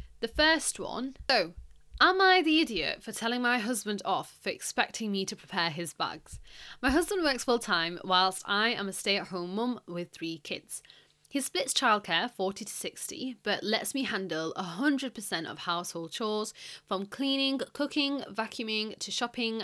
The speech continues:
and whatnot, saying it's my duty in replacement of work hours. We were okay with these arrangements, but days ago, his mum invited him to his sister's wedding.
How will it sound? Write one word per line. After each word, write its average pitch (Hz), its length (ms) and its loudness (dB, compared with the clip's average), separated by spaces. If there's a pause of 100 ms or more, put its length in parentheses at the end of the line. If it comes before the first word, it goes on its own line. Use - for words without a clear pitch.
and 175 240 -2
whatnot, 147 420 -10
saying 190 380 2
it's - 240 -8
my 269 160 4
duty 190 420 -2
in 214 60 -4
replacement 165 460 -8
of 214 120 -8
work 294 280 2
hours. 131 320 -10 (480)
We 320 100 4
were 339 200 6
okay 294 220 4
with 226 120 0
these 202 140 -4
arrangements, 190 520 -2
but - 180 -4
days 254 260 2
ago, 196 260 -2
his 202 260 -2
mum 202 240 -2
invited 196 440 0
him 175 180 -10
to 190 80 -12
his 170 160 -8
sister's 156 340 -10
wedding. 226 300 -2